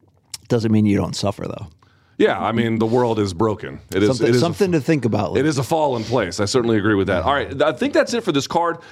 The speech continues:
Speaker 2: Tetsuro Taira is on this card.
Speaker 1: Dude,
Speaker 2: He's a
Speaker 1: Joe
Speaker 2: decent
Speaker 1: Anderson
Speaker 2: prospect.
Speaker 1: Brito brings it. He's on
Speaker 2: He
Speaker 1: here.
Speaker 2: does, taking on Lucas Alexander. There's some fun fights there, but that's really about it in terms of any. There is the Dusko Todorovic versus Jordan Wright fight,
Speaker 1: Yeah,
Speaker 2: but
Speaker 1: but he might be fighting for his job, Dusko. He's lost, like,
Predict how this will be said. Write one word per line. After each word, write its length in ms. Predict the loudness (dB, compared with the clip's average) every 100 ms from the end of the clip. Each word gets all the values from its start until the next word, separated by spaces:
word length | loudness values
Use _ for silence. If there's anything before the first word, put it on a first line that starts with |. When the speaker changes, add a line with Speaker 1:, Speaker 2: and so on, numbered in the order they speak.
| -4
Speaker 2:
Tetsuro 400 | -4 2 0 2
Taira 380 | -2 0 2 2
is 120 | 4
on 120 | 2
this 140 | 0
card. 180 | 0 2
Speaker 1:
Dude, 80 | 2
Speaker 2:
He's 80 | 4
a 20 |
Speaker 1:
Joe 60 | 2
Speaker 2:
decent 160 | 2 0
Speaker 1:
Anderson 180 | 0 0
Speaker 2:
prospect. 160 | 0 2
Speaker 1:
Brito 360 | 2 2 0
brings 400 | 2 0 2 2
it. 160 | 0 2
He's 200 | 0 2
on 140 | 2
Speaker 2:
He 60 | 2
Speaker 1:
here. 60 | 2
Speaker 2:
does, 340 | 2 2 0
taking 180 | -2 0
on 120 | 0
Lucas 240 | 0 0
Alexander. 500 | 0 0 0 -2 0
There's 160 | 0 0
some 140 | -2
fun 180 | -2 -2
fights 280 | 0 -2 0
there, 180 | 2 2
but 100 | 2
that's 220 | -2 -2
really 320 | 0 2 4
about 420 | 2 2 0 0 0
it 180 | 0
in 80 | -2
terms 320 | -2 0 0
of 120 | 2 2
any. 320 | 2 2 0 -10 -2
There 120 | 0
is 100 | 2
the 100 | 0
Dusko 360 | 2 0 2 0
Todorovic 480 | 2 2 2 2 -2
versus 320 | -4 -6 -2
Jordan 280 | 0 2 0
Wright 180 | -2
fight, 180 | -2 0
Speaker 1:
Yeah, 120 | 0
Speaker 2:
but 60 | 2
Speaker 1:
but 80 | 2
he 100 | 2
might 140 | 2
be 80 | 0
fighting 240 | 0 -2 0
for 100 | -2
his 100 | 0
job, 300 | 0 0 0
Dusko. 300 | -2 0 0
He's 120 | 2
lost, 260 | -2 -2
like, 180 | -4 -4